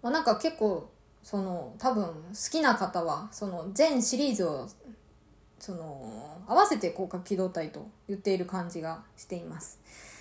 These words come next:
で、結構いろいろあるんですが、それぞれシリーズみたいなのが、それを全部見まして、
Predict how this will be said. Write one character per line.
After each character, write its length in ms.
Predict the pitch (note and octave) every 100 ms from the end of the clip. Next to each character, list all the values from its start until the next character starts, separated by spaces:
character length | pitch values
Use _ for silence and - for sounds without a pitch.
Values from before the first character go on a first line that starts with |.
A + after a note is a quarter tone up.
| - - - - - -
で、 500 | B3 A#3+ A#3 A#3 G#3+ - - - _ _ _ _ _ - - _ _ _ _ _ _ _ _ _ _ _ _ _ -
結 180 | F4 E4+
構 140 | A3
い 60 | A3
ろ 160 | A3
い 20 | A3
ろ 160 | A3
あ 80 | C4+
る 140 | B3+
ん 60 | G3+
で 60 | F3
す 140 | F#3
が、 360 | G3 A3 F#3+ E3+
そ 120 | G3+
れ 140 | F#3
ぞ 120 | F3+
れ 120 | E3 E3
シ 240 | - F3
リ 280 | F3 F3 E3+
ー 60 |
ズ 120 | E3+ D#3+
み 120 | D#3
た 120 | D3
い 40 |
な 80 | C#3+
の 140 | C#3 B2
が、 180 | A2 G#3
そ 160 | - A3
れ 80 |
を 180 | A3 G#3
全 220 | G#3 B3
部 100 | G#3+
見 260 | F3+ F3 F3+
ま 140 | G#3
し 180 | A3 -
て、 420 | G3 F#3+ F3 -